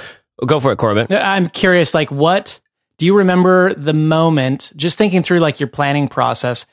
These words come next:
Speaker 2: what was the, the moment or the impetus be-, behind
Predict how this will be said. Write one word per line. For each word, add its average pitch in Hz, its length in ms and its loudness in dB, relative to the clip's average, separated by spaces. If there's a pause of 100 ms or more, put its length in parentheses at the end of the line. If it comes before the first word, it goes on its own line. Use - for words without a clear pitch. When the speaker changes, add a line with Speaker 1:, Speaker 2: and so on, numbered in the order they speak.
(360)
Speaker 2:
what 170 180 0
was 214 180 0
the, 202 260 0 (320)
the 143 480 -2
moment 151 640 2
or 131 100 0
the 127 180 0
impetus 139 500 -2
be-, 123 220 -8 (120)
behind 139 680 -2